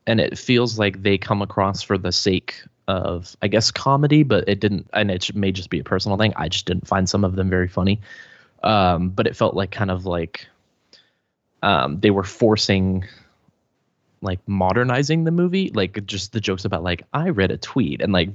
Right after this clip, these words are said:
referencing the New Yorker and Google and Netflix. It's very like, "Yeah, okay." And so I just don't, f-, I'm not usually a huge fan of that when movies call attention to, like, very notable new stuff.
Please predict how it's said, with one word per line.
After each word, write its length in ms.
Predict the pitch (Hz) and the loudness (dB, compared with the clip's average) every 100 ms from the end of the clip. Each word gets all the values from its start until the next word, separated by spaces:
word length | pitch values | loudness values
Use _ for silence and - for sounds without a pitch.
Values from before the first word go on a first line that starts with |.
| - | 0
referencing 460 | 113 101 101 104 | 2 2 0 0
the 40 | 104 | 2
New 120 | 98 | 2
Yorker 380 | 95 95 - 98 | 2 0 -2 -2
and 120 | 95 | -2
Google 400 | 92 90 92 90 | 0 0 2 2
and 160 | 92 95 | 2 0
Netflix. 420 | - - 87 - | -2 -2 -2 -2
It's 120 | 98 | -4
very 240 | 107 98 90 | 0 2 2
like, 200 | 92 90 - - - | 0 -4 -12 -20 -6
"Yeah, 320 | - 123 127 123 | 0 2 4 2
okay." 380 | 120 98 92 - - - - | 0 0 -2 -6 -18 -20 -6
And 140 | 104 | -2
so 180 | 113 104 | 0 2
I 220 | 71 117 | 2 0
just 160 | 123 117 | 0 -2
don't, 180 | 117 92 | -2 -4
f-, 160 | - _ _ _ | -12 _ _ _
I'm 120 | 113 | -2
not 440 | 113 95 - 98 - | -2 -2 -4 -6 -6
usually 380 | 107 101 98 92 | -2 0 2 0
a 40 | |
huge 220 | 90 90 | 0 -2
fan 160 | - 92 | 0 0
of 80 | 95 | 2
that 180 | 92 | 0
when 140 | 80 95 | 2 2
movies 240 | 92 95 | 2 0
call 180 | - 95 | 0 0
attention 440 | 92 90 87 92 | 2 2 2 2
to, 100 | 92 | 0
like, 200 | 90 90 | 0 0
very 440 | 92 95 92 92 92 | 0 0 2 2 0
notable 680 | 95 92 92 90 92 95 92 - - | 0 0 -2 -2 -2 -2 -4 -14 -8
new 180 | - 107 | 0 2
stuff. 460 | 110 123 131 - | 2 2 -2 -2